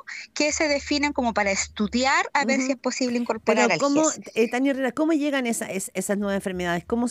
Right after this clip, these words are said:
Speaker 2: cómo se van filtrando? ¿Cómo se van eligiendo? ¿Por
Speaker 1: ¿Cómo se van eligiendo? Ya.
Speaker 2: por qué cri-,
Speaker 1: Nosotros
Speaker 2: por qué
Speaker 1: tenemos
Speaker 2: criterios,
Speaker 1: unos
Speaker 2: digamos?
Speaker 1: criterios,
Speaker 2: Ujú.
Speaker 1: claro, tenemos criterios establecidos. Todo esto está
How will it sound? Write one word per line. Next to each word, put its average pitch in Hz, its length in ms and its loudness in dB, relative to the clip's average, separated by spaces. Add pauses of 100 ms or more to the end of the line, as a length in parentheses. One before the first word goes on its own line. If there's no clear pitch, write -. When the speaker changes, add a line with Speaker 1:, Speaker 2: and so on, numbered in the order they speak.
Speaker 2:
cómo 240 160 0
se 233 120 -4
van 220 140 2
filtrando? 208 600 0
¿Cómo 220 180 0
se 233 100 -6
van 220 120 0
eligiendo? 190 680 -2
¿Por 185 200 -2
Speaker 1:
¿Cómo 254 180 2
se 277 120 0
van 254 140 2
eligiendo? 240 480 -2
Ya. - 100 0
Speaker 2:
por 240 120 4
qué - 40 -6
cri-, - 40 0
Speaker 1:
Nosotros 269 340 0
Speaker 2:
por 311 120 0
qué 247 60 2
Speaker 1:
tenemos 285 300 0
Speaker 2:
criterios, 220 440 0
Speaker 1:
unos 262 180 0
Speaker 2:
digamos? - 100 -4 (160)
Speaker 1:
criterios, 202 420 -2
Speaker 2:
Ujú. 220 100 -4
Speaker 1:
claro, 185 320 0
tenemos 214 360 0
criterios 220 400 -2
establecidos. 220 480 -2
Todo 214 160 0
esto 247 180 -4
está 226 320 0